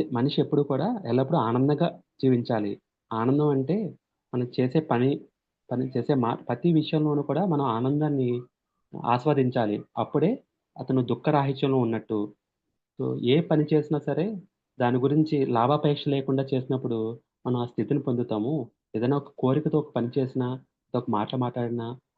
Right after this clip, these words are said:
దాని నుంచి మనం, మనం ఆనందం పొందలేము. ఏదైనా ఫలితాన్ని లాభం పొందొచ్చు కానీ ఆనందాన్ని పొందలేము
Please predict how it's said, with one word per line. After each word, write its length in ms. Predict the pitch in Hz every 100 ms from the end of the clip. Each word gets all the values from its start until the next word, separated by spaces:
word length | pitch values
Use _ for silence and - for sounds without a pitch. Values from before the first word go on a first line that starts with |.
| _ -
దాని 140 | 113
నుంచి 220 | 123 131
మనం, 220 | 139 143 131 131 131 - _ _ _ - - _ _
మనం 120 | 123 120
ఆనందం 360 | 110 135 160 165
పొందలేము. 380 | 127 123 131 110
ఏదైనా 240 | 113 151
ఫలితాన్ని 400 | 156 117 160 156
లాభం 280 | 120 117 151
పొందొచ్చు 360 | 151 139 131 135
కానీ 220 | 131 208 233 117
ఆనందాన్ని 420 | 117 139 151 131
పొందలేము 460 | 123 117 113 113